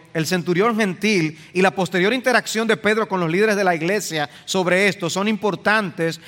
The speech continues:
para el mensaje de Hechos, ya que trata directamente con el problema gentil.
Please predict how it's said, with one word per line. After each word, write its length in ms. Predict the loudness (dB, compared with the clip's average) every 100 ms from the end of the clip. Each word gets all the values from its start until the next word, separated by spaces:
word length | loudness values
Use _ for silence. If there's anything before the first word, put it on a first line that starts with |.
| -4
para 140 | 0 2
el 80 | 2
mensaje 420 | 0 2 2 4
de 160 | 2
Hechos, 340 | 0 -2 -10 -10 -20 -16 -2
ya 160 | 0
que 100 | 0
trata 380 | 0 0 2 2
directamente 680 | 2 0 2 0 0 0 -2
con 160 | 0
el 120 | 0 0
problema 520 | 0 2 2 2 0
gentil. 640 | 0 -2 -2 -2 -2